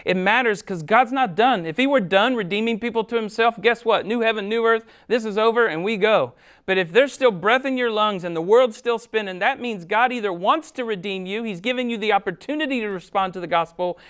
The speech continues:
and the good news of His Son, Jesus Christ, who paid the ultimate price on your behalf and died the death you and I should have l-, died so that we could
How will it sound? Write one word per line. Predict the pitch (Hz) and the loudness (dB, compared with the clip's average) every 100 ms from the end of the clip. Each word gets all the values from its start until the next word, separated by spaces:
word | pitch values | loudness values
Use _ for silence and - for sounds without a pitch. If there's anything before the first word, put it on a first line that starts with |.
| - | -6
and | 180 | -4
the | |
good | 170 185 | -2 -2
news | 180 170 | -2 -4
of | 165 | -6
His | 165 | -4
Son, | 185 170 | -4 -2
Jesus | 175 160 151 | -4 -6 0
Christ, | 170 175 175 | 2 2 0
who | - | -6
paid | 165 - 202 202 | -6 2 2 4
the | 180 | 2
ultimate | 175 180 175 - | 2 2 -4 0
price | 165 160 160 | 2 2 0
on | 160 | -2
your | 165 | 0
behalf | 156 151 165 - - - | 0 2 2 2 -4 -6
and | - 165 | 0 2
died | 143 175 202 | 6 4 4
the | 180 | -2
death | 180 165 | -4 -4
you | 180 | -4
and | 175 | -2
I | 165 | 0
should | 160 185 | 0 -2
have | 156 139 | -2 -4
l-, | 143 - | -8 0
died | 160 160 170 | 4 4 4
so | - | -2
that | 156 156 | -4 -4
we | 160 | -2
could | 165 143 | 0 -2